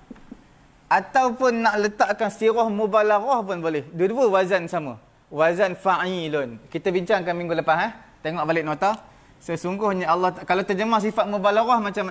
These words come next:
sirah mubalaghah macam mana? Allah Ta'ala itu maha cantik. Okey. Jadi maksud kita nak terjemah apa? Kalau kita nak terjemah sifat musyabbahah, jadi Allah Ta'ala itu zat yang cantik.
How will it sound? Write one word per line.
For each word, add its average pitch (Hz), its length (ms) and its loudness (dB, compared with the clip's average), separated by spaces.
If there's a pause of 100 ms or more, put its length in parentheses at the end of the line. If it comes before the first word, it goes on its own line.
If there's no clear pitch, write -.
(160)
sirah 208 320 2
mubalaghah 208 540 2
macam 190 240 -2
mana? 202 180 -4 (400)
Allah 180 300 2
Ta'ala 180 260 2
itu 180 220 -2
maha 165 340 0
cantik. 131 320 -8 (2500)
Okey. 156 400 -2 (540)
Jadi 180 320 2
maksud 208 400 2
kita 220 240 -2
nak 208 160 -2
terjemah 202 420 2
apa? 170 180 0 (440)
Kalau 185 240 2
kita 196 240 -4
nak 190 160 0
terjemah 208 320 2
sifat 196 340 0
musyabbahah, 180 720 2
jadi 170 300 -2
Allah 160 260 0
Ta'ala 165 320 -2
itu 175 240 -4
zat 165 320 0
yang 151 240 -6
cantik. 135 320 -8